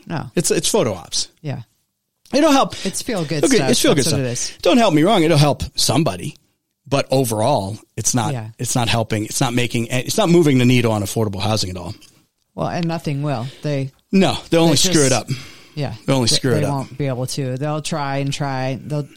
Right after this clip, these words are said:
Speaker 1: do this and that. But
Speaker 2: Yep. Yep. And,
Speaker 1: in
Speaker 2: and,
Speaker 1: the
Speaker 2: and
Speaker 1: end, it
Speaker 2: they're,
Speaker 1: won't work.
Speaker 2: and ultimately they're the cause of these problems from the
Speaker 1: Yeah.
Speaker 2: feds on down to your local,
Speaker 1: Yeah.
Speaker 2: uh,
Speaker 1: What
Speaker 2: city
Speaker 1: the, what
Speaker 2: councils.
Speaker 1: they need to do is just get out of the way and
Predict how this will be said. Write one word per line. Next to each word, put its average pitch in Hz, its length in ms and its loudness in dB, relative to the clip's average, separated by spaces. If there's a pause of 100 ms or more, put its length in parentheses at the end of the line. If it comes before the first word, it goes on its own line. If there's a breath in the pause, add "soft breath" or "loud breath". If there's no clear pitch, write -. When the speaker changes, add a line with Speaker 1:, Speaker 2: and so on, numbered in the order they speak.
(200)
Speaker 1:
do 180 140 -2
this 180 260 -4
and 190 100 -4
that. 165 320 -4 (200)
But 151 120 -4
Speaker 2:
Yep. 117 160 -4 (260)
Yep. 123 200 -2
And, 135 100 -4
Speaker 1:
in 135 80 -2
Speaker 2:
and, - 180 0
Speaker 1:
the 180 60 0
Speaker 2:
and 180 120 2
Speaker 1:
end, 139 220 4
it 151 40 6
Speaker 2:
they're, 147 140 4
Speaker 1:
won't 175 120 0
work. 156 260 -4 (120)
Speaker 2:
and 135 160 2
ultimately 127 440 0
they're 117 260 -2
the 107 100 -6
cause 113 360 0
of 101 80 -6
these 101 200 -2
problems 104 340 -6
from 104 160 -6
the 113 60 -6
Speaker 1:
Yeah. 131 100 -6
Speaker 2:
feds 117 300 0
on 101 200 -4
down 110 260 -2
to - 100 -2
your 104 100 -6
local, 104 460 -6 (100)
Speaker 1:
Yeah. 139 380 -6
Speaker 2:
uh, 107 140 -6
Speaker 1:
What 143 140 -2
Speaker 2:
city 160 180 2
Speaker 1:
the, 107 80 0
what - 100 0
Speaker 2:
councils. 151 220 2
Speaker 1:
they 165 80 0
need 202 80 2
to 151 120 0
do 135 140 -4
is 131 160 -4
just 139 180 -4
get 147 140 -4
out 131 160 -6
of 123 60 -8
the 123 100 -6
way 131 360 -4
and 120 200 -6